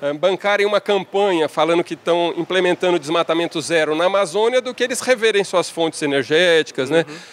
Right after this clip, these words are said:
Speaker 1: Ah, reverem seus modelos produtivos pra serem mais sustentáveis. Então, essa é uma briga. E, e o produtor brasileiro muito reativo a essa agenda do desmatamento
Speaker 2: Sim.
Speaker 1: zero. Porque o desmatamento zero é um slogan, né, Carlão?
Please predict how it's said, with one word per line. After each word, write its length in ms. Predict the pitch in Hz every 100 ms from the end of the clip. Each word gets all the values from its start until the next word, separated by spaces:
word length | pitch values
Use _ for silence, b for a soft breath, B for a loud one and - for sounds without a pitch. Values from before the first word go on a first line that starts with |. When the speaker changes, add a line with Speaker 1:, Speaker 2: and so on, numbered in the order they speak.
| B _ 151
Speaker 1:
Ah, 300 | 135 135 123
reverem 480 | 147 127 151 147 143
seus 280 | - 139
modelos 340 | 131 131 131 117
produtivos 720 | - 120 110 - 156 170 131
pra 140 | 135
serem 280 | - 135 127
mais 280 | 127 127 120
sustentáveis. 680 | - - - 147 151 151 - B B B B
Então, 240 | 147 185 202
essa 220 | 208 220
é 20 |
uma 140 | 220 240
briga. 480 | 196 175 120 117
E, 200 | 127 131 - 165
e 40 |
o 120 | 233
produtor 500 | - 202 175 170 165
brasileiro 460 | 165 160 151 190 214
muito 280 | 214 277 240
reativo 680 | 240 285 - 254 196 135 -
a 120 | - 131
essa 260 | 131 -
agenda 320 | 135 147 139
do 100 | 131
desmatamento 520 | 135 143 143 143 139 135
Speaker 2:
Sim. 60 |
Speaker 1:
zero. 160 | 120 110 B B
Porque 140 | -
o 40 |
desmatamento 420 | 269 240 233 226 202
zero 200 | 226 247
é 20 |
um 120 | 294
slogan, 520 | 233 170 185 147 110
né, 160 | 131 127
Carlão? 240 | 123 113